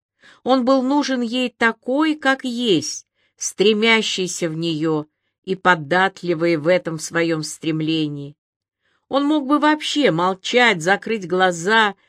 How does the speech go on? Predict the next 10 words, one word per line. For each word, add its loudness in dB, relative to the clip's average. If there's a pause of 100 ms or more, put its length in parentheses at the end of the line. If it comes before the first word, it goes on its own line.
(280)
Сейчас -2
ей -2
было 2
достаточно -2
того, -2
что -2
она 0
ощутила -4
в -8
нём -4